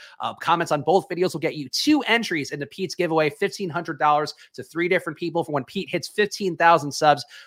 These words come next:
on his channel. And of course, Splash Play pushing towards three thousand subs. And when we hit both of those, Pete's fifteen thousand, Splash Play's three thousand,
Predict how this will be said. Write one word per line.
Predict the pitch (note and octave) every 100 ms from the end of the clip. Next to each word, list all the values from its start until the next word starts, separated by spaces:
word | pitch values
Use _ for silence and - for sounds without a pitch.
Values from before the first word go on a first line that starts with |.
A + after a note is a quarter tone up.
| -
on | C#3+
his | C#3
channel. | - D3+ D3+
And | C#3+
of | C3+
course, | F3 D#3
Splash | - F#3+ G3 F#3+
Play | F#3+ F3
pushing | - A3 G#3+ F#3
towards | - E3+ -
three | - C4
thousand | G#3+ G3 G3 E3
subs. | - E3 D3 - - -
And | B2+
when | C3+
we |
hit | E3+ -
both | F#3 G#3+ D#3+
of |
those, | C#3+ A#2 -
Pete's | G3+ -
fifteen | - F#3 - F3
thousand, | D3+ D3+ D3 C3+
Splash | - F#3 F#3 -
Play's | D3+ -
three | D3 C#3+
thousand, | C#3+ C3+ B2+